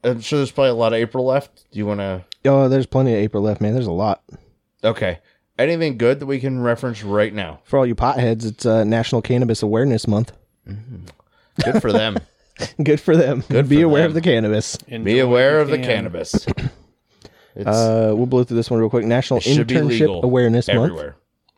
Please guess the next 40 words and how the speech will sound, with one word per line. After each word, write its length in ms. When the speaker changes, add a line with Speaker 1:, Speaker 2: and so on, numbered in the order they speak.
Speaker 3:
What 160
was 140
it? 120
Speaker 2:
National 460
Internship 640
Awareness 400
Month. 240
So 140
Speaker 1:
Fuck 60
Speaker 2:
be 40
aware 200
Speaker 1:
them. 80
Speaker 2:
of 40
your 100
internship. 520
Speaker 1:
Fuck 80
them. 360
Speaker 3:
I 120
don't 80
wanna 160
work 220
for 140
free. 440
Speaker 1:
Some 100
of 80
them 40
Speaker 2:
Uh, 100
Speaker 1:
are 40
paid 300
now. 340
Speaker 3:
Yeah. 140
Speaker 1:
I 100
think 140
they're 80
starting 300
to 60
pay 240
interns 440
more. 260
Speaker 2:
<clears throat> 100